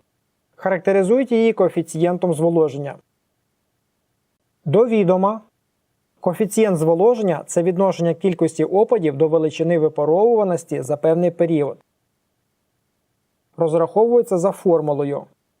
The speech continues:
де К — коефіцієнт зволоження, О — середня річна кількість опадів, В — випаровуваність. Якщо К дорівнює одиниці, то зволоження достатнє,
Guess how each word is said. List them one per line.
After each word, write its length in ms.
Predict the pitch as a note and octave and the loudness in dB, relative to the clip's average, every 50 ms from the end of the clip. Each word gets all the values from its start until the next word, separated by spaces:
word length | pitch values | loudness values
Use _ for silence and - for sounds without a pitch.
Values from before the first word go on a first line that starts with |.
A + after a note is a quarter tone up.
| _ _ | _ _
де 300 | C#3 D3+ F3 E3+ C#3+ A#2+ - - _ _ _ _ | -2 0 2 2 0 -2 -6 -12 _ _ _ _
К — 280 | - - G3+ F3 D3+ C#3 - | -4 -2 -2 -2 -2 -2 -2
коефіцієнт 560 | E3+ D#3+ - F#3 E3 - F3+ F#3 E3 D3+ C#3 | -4 -2 -2 -4 -6 -2 -2 0 0 -2 -2
зволоження, 680 | C3 C#3 C#3+ D3 F3 A3+ B3 A3+ B3 A#3 A3+ A#3 A#3 - _ _ _ _ _ _ _ | -4 -4 -2 2 2 2 2 0 0 -2 -2 -4 -6 -8 _ _ _ _ _ _ _
О — 260 | - G3+ F3+ D#3+ C#3+ C3+ | 2 2 4 2 0 -2
середня 440 | - - F3 F3 F3 D#3+ D#3 D3+ C#3+ | -4 0 0 2 2 0 -2 -4 -4
річна 400 | E3 D#3 D#3 C#3+ - F3 D#3 C#3+ | -4 -6 -6 -4 -2 -4 -4 -4
кількість 500 | - - E3+ D#3 C3 - C#3 B2 - - - | -2 -2 -4 -2 -2 -6 -10 -12 -12 -4 0
опадів, 460 | G#3 A3 A#3 - B3+ A3 B3+ B3+ B3 - | 0 2 2 0 0 -2 -2 -4 -6 -8
В — 340 | - C#3 B2 C#3 E3 F3 - - | -8 -4 -2 0 0 0 -2 -2
випаровуваність. 1000 | D#3 E3+ F3 E3+ F3 F3 E3 D#3+ D3+ C#3 C3+ C#3 C#3 C3 C3 C3+ - - _ _ _ _ _ _ _ _ _ _ _ _ _ _ _ _ _ _ _ _ _ _ _ _ _ _ _ _ _ _ _ _ _ _ _ _ _ | -2 -2 0 0 0 0 2 0 0 0 -2 -6 -6 -8 -10 -14 -18 -20 _ _ _ _ _ _ _ _ _ _ _ _ _ _ _ _ _ _ _ _ _ _ _ _ _ _ _ _ _ _ _ _ _ _ _ _ _
Якщо 380 | D#3 E3+ F3 E3 - - - G#3+ | -2 -2 -2 -2 -2 -2 -4 -2
К 240 | - - A3 F3+ D#3 | -2 -2 -2 0 2
дорівнює 380 | D3+ E3 E3 E3+ E3 D#3+ E3 | 2 2 2 2 2 2 0
одиниці, 560 | E3 D#3 D#3+ F3 F3+ F3+ D#3+ C3+ - - C#3+ | 0 0 0 0 0 0 -2 -2 -4 -6 -6
то 140 | C3+ - D#3+ | -2 -2 -2
зволоження 480 | C#3+ D#3+ E3+ F3 F3 E3 C3 D3+ C#3+ C3 | 0 0 0 2 2 0 0 -2 -6 -6
достатнє, 680 | A#2+ C#3 B2+ - - D3 C#3+ D3+ D3 F#3+ G#3 A3+ B3 | -6 -6 -8 -4 -2 -2 -2 -2 -2 -4 -6 -8 -8